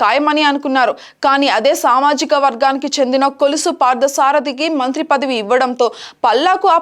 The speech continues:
పదవి దక్కలేదు. అయితే దానికి మించి అన్నట్టుగా ఆయనకు ఏపీ టీడీపీ ప్రెసిడెంట్ పోస్ట్ దక్కింది. పల్లాకు ఈ పదవి గోల్డెన్ ఛాన్స్ అని అంటున్నారు. ఆయన ఏపీలో బీసీ సామాజిక వర్గంలో అత్యధిక జనాభాతో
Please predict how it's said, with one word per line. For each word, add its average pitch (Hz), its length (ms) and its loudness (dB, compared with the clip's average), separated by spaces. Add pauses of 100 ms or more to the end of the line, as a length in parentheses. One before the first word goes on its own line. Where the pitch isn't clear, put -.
పదవి 262 300 0
దక్కలేదు. 269 420 0 (360)
అయితే 302 180 0 (160)
దానికి 320 320 0 (100)
మించి 302 340 2
అన్నట్టుగా 277 400 0 (120)
ఆయనకు 277 280 0 (140)
ఏపీ 277 200 -2 (100)
టీడీపీ 294 340 -2 (100)
ప్రెసిడెంట్ 254 400 0
పోస్ట్ 294 340 0
దక్కింది. 220 360 -4 (340)
పల్లాకు 349 380 2 (100)
ఈ - 20 0 (140)
పదవి 302 260 2 (120)
గోల్డెన్ 277 400 2
ఛాన్స్ 320 340 2
అని 277 160 0
అంటున్నారు. 220 360 -2 (340)
ఆయన 330 140 2 (220)
ఏపీలో 330 320 0 (140)
బీసీ 320 280 0 (120)
సామాజిక 285 460 0 (100)
వర్గంలో 269 400 0
అత్యధిక 311 260 -4 (240)
జనాభాతో 254 480 0